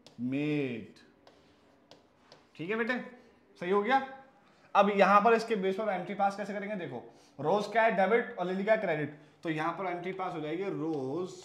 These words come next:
capital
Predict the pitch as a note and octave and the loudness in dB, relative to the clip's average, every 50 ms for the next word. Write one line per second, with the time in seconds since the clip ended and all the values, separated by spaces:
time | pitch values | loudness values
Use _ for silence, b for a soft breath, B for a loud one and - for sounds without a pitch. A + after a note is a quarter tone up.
0 | - - - _ _ _ _ _ _ _ _ _ _ _ - _ _ _ _ _ | -20 -20 -20 _ _ _ _ _ _ _ _ _ _ _ -20 _ _ _ _ _
1 | _ - - - - - - _ _ - - _ _ _ _ _ - C3+ C3+ C#3+ | _ -20 -20 -20 -20 -20 -20 _ _ -20 -20 _ _ _ _ _ -10 -8 -6 -6
2 | D3 D3 - E3+ E3 F3+ F#3+ G3 G3+ | -6 -6 -8 -10 -10 -8 -8 -8 -8